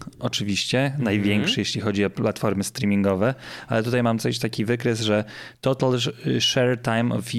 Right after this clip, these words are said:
Speaker 1: U S T V, tak, dla serwisów streamingowych.
Speaker 2: No.
Speaker 1: I cały streaming ma tam chyba dwadzieścia osiem procent, y, U S T V time,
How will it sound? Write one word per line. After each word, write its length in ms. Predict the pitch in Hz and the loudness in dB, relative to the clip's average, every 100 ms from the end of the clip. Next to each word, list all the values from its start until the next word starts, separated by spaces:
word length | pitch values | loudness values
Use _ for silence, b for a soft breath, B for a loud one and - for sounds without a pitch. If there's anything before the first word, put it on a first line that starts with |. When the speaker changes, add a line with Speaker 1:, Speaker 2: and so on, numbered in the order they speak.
| 113 | 4
Speaker 1:
U 80 | 110 | 4
S 260 | 101 - | 2 -4
T 120 | - 113 | -2 0
V, 60 | 98 104 92 - | 2 0 0 -2
tak, 420 | 117 117 120 131 | -2 -2 -2 -4
dla 180 | 120 180 | 0 -2
serwisów 600 | 110 - 110 107 104 107 | -2 -4 -2 -2 -2 -2
streamingowych. 840 | - 110 101 101 98 95 107 - - | -2 -2 0 2 2 2 -2 -8 -6
Speaker 2:
No. 320 | 107 101 104 | -4 -4 -2
Speaker 1:
I 80 | 117 | -4
cały 340 | - 123 120 117 | 0 2 2 0
streaming 560 | - 123 123 110 - | -2 0 2 0 0
ma 140 | 107 104 | -2 0
tam 380 | 104 98 95 95 - - | 0 2 0 -4 -14 -14
chyba 280 | - - 98 | -10 -2 0
dwadzieścia 460 | 98 98 104 - | 0 0 0 0
osiem 260 | 101 - 101 | 0 0 -2
procent, 680 | - 98 - 98 - - - 113 110 110 - 120 120 131 | 0 0 0 -2 -2 -6 -4 -2 0 -2 -2 -2 -2 0
y, 80 | 113 | 2
U 80 | 104 | 2
S 160 | - | 0
T 140 | - 104 | -2 -2
V 100 | 95 | 0
time, 340 | 113 107 | 0 0